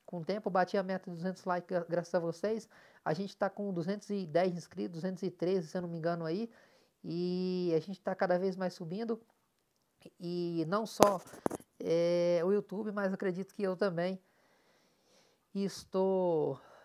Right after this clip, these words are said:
estou cumprindo uma boa meta, né? Acredito assim. Mas é isso aí, pessoal. Muito obrigado a todos vocês que assistiram meus, os meus vídeos até aqui. Deixem embaixo aí nos comentários aí o que vocês acham, o que vocês não acham, o que deve mudar, o que não deve mudar,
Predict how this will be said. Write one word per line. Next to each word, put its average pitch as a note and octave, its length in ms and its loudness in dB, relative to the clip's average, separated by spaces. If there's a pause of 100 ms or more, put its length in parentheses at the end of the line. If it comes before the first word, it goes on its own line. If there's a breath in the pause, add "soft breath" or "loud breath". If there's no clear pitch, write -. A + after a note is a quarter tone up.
(160 loud breath)
estou F3+ 300 -2
cumprindo G3+ 320 -6
uma F#3+ 80 2
boa G#3 220 4
meta, E3+ 280 -2
né? E3 140 -4 (140)
Acredito D#3+ 560 -6
assim. D#3+ 340 -4 (680 soft breath)
Mas G#3+ 400 2
é C4 100 10
isso A#3+ 200 2
aí, F#3 120 2
pessoal. F3+ 340 0
Muito G#3+ 140 -2
obrigado A3+ 300 4
a G#3+ 40 4
todos G#3 240 -2
vocês G3+ 440 0
que - 100 -2
assistiram F#3+ 480 -2
meus, F#3 360 -2
os E3+ 140 -6
meus F#3+ 180 0
vídeos F3 240 0
até F#3 220 2
aqui. G#3+ 360 -2 (120)
Deixem F3 280 -4
embaixo F3 360 2
aí F3+ 40 -2
nos F3 120 -12
comentários E3 560 -2
aí E3+ 80 0
o E3 40 -2
que E3+ 100 -10
vocês E3+ 380 -2
acham, E3 280 0
o - 20 -14
que - 80 -14
vocês E3+ 340 -4
não E3 200 -2
acham, G3 220 -4
o - 20 -12
que F3+ 160 -10
deve E3 260 0
mudar, D#3+ 260 0
o D3+ 40 0
que D#3 120 -12
não F3+ 120 -6
deve E3 200 0
mudar, F#3 400 -4